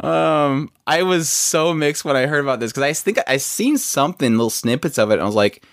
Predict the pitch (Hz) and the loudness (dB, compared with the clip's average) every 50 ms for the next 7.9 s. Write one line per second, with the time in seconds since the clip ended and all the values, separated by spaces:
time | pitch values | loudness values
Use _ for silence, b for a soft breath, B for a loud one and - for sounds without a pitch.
0 | b b b b b b b b b b _ - 147 175 214 - - 254 247 - | b b b b b b b b b b _ 0 0 0 0 2 0 -2 -2 -2
1 | - _ _ - 123 123 - - - - 135 147 - _ - 123 135 139 - - | -8 _ _ -4 -4 -4 -4 -8 -4 -2 -2 -2 -2 _ -2 0 0 0 0 0
2 | 131 120 110 101 98 - - - - - 101 101 101 98 92 87 82 73 71 65 | 0 0 0 -2 -4 -10 -14 -14 -6 -4 -2 0 0 0 0 0 -2 -2 -4 -6
3 | - - - - - 123 139 170 185 - - 196 202 208 226 226 233 226 226 233 | -10 -12 -14 -4 -2 -2 0 0 -2 -2 -4 -4 -4 -2 -2 -2 -2 -2 -4 -6
4 | 226 220 254 - - 147 143 302 - - 147 202 269 277 262 277 - - 285 269 | -6 -6 -6 -6 -6 -6 -8 -8 -12 -4 0 0 2 2 2 0 -4 -4 -4 -2
5 | 240 240 240 247 - - 262 262 262 233 - - 196 185 165 139 113 101 - b | 0 0 0 0 -2 -2 0 0 0 0 0 -2 -2 0 0 0 0 0 0 b
6 | b b b b b b b b b b b b _ _ _ _ _ - - 254 | b b b b b b b b b b b b _ _ _ _ _ -10 -6 -4
7 | 277 302 311 285 - _ _ _ _ _ _ _ _ _ - 98 120 | -2 -2 -4 -6 -8 _ _ _ _ _ _ _ _ _ -10 -8 -6